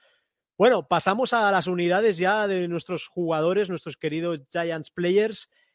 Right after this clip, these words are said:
Eh, yo creo que debemos empezar por el ataque, eh, como hemos empezado antes por Garrett. Eh, hemos visto jugadores como Engram, como Daniel Jones, como otros jugadores como Slayton, que nos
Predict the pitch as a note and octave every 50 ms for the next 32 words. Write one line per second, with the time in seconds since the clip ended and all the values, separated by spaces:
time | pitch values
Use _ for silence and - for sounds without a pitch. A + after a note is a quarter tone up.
0 | _ _ _ - F3 F3 E3+ E3 D#3+ D#3+ D#3+ D#3+ F3+ F#3+ A3 A#3 A3 F#3 F#3+ D#3+
1 | F3 F3+ F#3+ G3 - G3+ E3+ - D#3+ B2 C3+ F#3 G3 F3 F3+ D3 - F3+ E3+ D#3
2 | D3+ D3 C#3 C3+ - D#3+ E3+ - - F#3+ F#3+ G3+ G#3 - - E3+ D#3 D3+ D3 D3
3 | C3+ - D3+ D#3+ D#3 D3 - D3+ C#3+ D3 D#3 D3+ D3 C#3+ D3+ - _ - D#3 D3+
4 | C#3+ D#3+ E3 E3 F3 G3+ G3+ - _ _ _ _ _ _ _ _ _ _ _ -
5 | E3 D#3+ D#3 D3+ D3+ D3+ D3+ D3+ D#3 D3+ D#3+ F3 F#3 F#3+ E3 F#3 F3+ - - G3
6 | D#3 - F3+ F3 E3 F3 F3 F3 E3 - - E3+ D#3+ D#3+ D#3+ E3+ F3+ F#3 E3+ F3
7 | F3+ F3 F3 E3+ E3+ E3+ D#3+ - - E3 D#3+ D#3 D#3 E3 E3 E3+ E3 D#3+ C#3+ -
8 | F3 F3 E3+ E3+ E3+ E3+ E3+ E3+ D#3+ - - - - - E3+ D#3+ D3+ D3+ D3 C#3+
9 | D3 C#3+ C#3+ C#3+ C#3+ C#3+ D3+ F#3 F#3+ F3+ E3+ F3+ D#3 - - E3 D#3+ D#3+ E3 E3
10 | E3 D#3 - - D#3+ D#3 C#3+ B2+ E3 F3+ F#3 E3 - - F3 D#3 D3+ D3 C#3 _
11 | - D#3+ D3+ D3 D3 D3 D3 C#3+ C#3 - - - - -